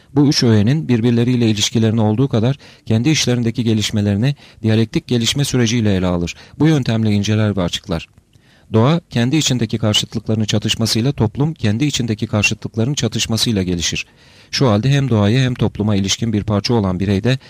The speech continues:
kendi içindeki karşıtlıkların çatışmasıyla gelişecektir. İnsanın bir bağlı bulunduğu toplumsal sınıftan gelen toplumsal diyalektiği var,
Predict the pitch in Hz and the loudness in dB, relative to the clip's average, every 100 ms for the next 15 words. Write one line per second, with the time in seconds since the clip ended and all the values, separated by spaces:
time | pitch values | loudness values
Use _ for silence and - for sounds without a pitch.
0 | - - 107 139 127 101 98 127 113 104 | -20 -2 0 0 0 -2 -2 -2 -2 -2
1 | - - 98 - 117 131 101 101 107 104 | -2 -4 -8 -4 -2 -2 -2 -2 -2 -2
2 | 104 87 90 85 - 82 - - - _ | -2 -2 -4 -4 -4 -4 -6 -10 -10 _
3 | _ _ _ _ _ - 127 127 143 160 | _ _ _ _ _ -6 -4 -2 -2 -2
4 | 170 147 135 151 135 123 123 131 120 127 | -2 0 0 0 0 0 0 -2 -4 -6
5 | 120 127 123 113 110 127 110 107 120 117 | -4 -4 -2 -4 -4 -4 -2 -2 -2 -4
6 | 110 117 127 117 95 90 85 - 87 117 | -4 -4 -4 -2 -2 -4 -6 -6 -2 -2